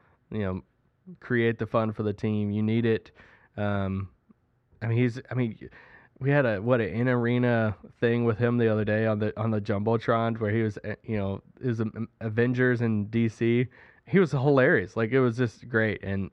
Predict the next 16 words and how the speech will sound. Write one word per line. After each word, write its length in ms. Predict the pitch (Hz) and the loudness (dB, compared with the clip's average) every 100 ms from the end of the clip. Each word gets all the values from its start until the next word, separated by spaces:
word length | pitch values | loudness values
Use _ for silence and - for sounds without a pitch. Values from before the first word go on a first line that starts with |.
| - | -4
you 100 | 127 | 0
know 120 | 135 | 2
how 160 | 123 117 | 2 2
funny 220 | 123 110 | 2 0
he 60 | 107 | 0
is 120 | 104 | 0
around 220 | 107 95 | 0 -2
the 60 | 98 | -4
team. 320 | 110 98 98 | -4 -2 -2
So 340 | 95 101 92 - - - - _ | -4 -4 -4 -6 -14 -20 -20 _
continue 500 | - 123 156 151 139 | -4 0 2 4 2
to, 400 | 120 - 123 113 | 0 0 2 4
uh, 220 | 107 101 101 | 4 2 -2
produce 520 | - 120 117 127 - | -2 0 2 2 0
the 80 | - | -8
fun 520 | 107 123 113 98 85 | -2 0 2 0 -4